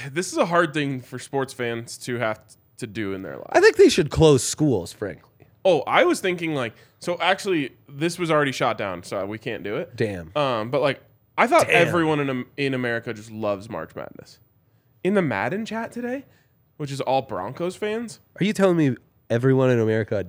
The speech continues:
Speaker 2: doesn't love March Madness?
Speaker 1: Someone said, "Do you watch March Madness? Poll: Yes or no?" Fucking fifty fifty. I know. 'Cause I was gonna say, "Dre, can we cancel all shows next Thursday and Friday?" 'Cause, like, we're a sports network. So we're saying, like, "Hey,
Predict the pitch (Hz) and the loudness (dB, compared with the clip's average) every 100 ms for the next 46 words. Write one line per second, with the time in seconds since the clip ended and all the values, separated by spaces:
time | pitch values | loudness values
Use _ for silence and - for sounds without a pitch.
0 | 117 - 85 120 165 233 - 233 240 233 | -10 -12 -6 -4 -2 -4 -2 -4 -2 -4
1 | 262 - 269 254 208 226 214 180 175 190 | -6 -4 -4 0 0 0 0 -2 -2 -2
2 | 196 180 175 170 156 151 156 143 131 113 | 2 2 2 0 0 -2 -2 -2 -2 -6
3 | - 160 127 113 123 - 139 120 147 - | -4 -2 -2 -2 -4 -4 -6 -4 -6 -10
4 | _ _ _ _ - 220 285 311 285 - | _ _ _ _ -2 -2 2 2 0 0
5 | 190 214 - - 247 - - 180 175 - | 2 0 0 -2 -2 -2 2 2 2 -8
6 | 110 - _ _ _ _ _ _ _ _ | -14 -14 _ _ _ _ _ _ _ _
7 | _ _ _ _ _ _ _ _ _ _ | _ _ _ _ _ _ _ _ _ _
8 | _ _ _ _ _ _ _ _ _ _ | _ _ _ _ _ _ _ _ _ _
9 | _ _ _ _ _ _ _ - 165 202 | _ _ _ _ _ _ _ 0 2 4
10 | 247 214 147 _ _ 185 185 185 330 294 | 4 0 -4 _ _ 0 4 6 6 4
11 | 190 180 180 151 143 _ _ _ _ - | 0 0 0 0 -2 _ _ _ _ 0
12 | 170 175 175 165 190 190 180 196 - 131 | 2 2 0 -6 -4 -6 -4 -4 -2 0
13 | 139 - 131 123 127 120 - 120 123 117 | -2 -2 -2 -2 -6 -8 -8 -8 -6 -6
14 | 113 95 104 123 123 127 139 165 185 - | -6 -4 -2 -2 -4 -6 -4 -2 -2 2
15 | 466 - 170 135 123 117 - 160 170 170 | 2 2 -2 -2 -2 -4 -4 -4 -2 -2
16 | 151 175 190 175 131 | 2 4 4 4 0